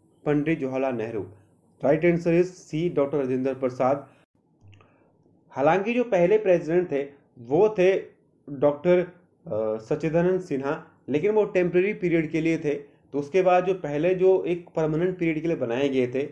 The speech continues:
जो वाई इलेक्शन बनाए गए थे, वो थे डॉक्टर राजेंद्र प्रसाद।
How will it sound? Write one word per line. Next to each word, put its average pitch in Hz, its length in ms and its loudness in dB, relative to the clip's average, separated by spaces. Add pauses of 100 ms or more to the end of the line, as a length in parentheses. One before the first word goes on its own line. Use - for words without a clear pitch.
(320)
जो 113 140 -18
वाई 147 160 4
इलेक्शन 151 480 0
बनाए 143 280 2
गए 127 180 0
थे, 147 120 -4
वो 170 500 -2
थे 175 340 -4 (260)
डॉक्टर 143 260 2
राजेंद्र 131 340 0
प्रसाद। 113 560 -6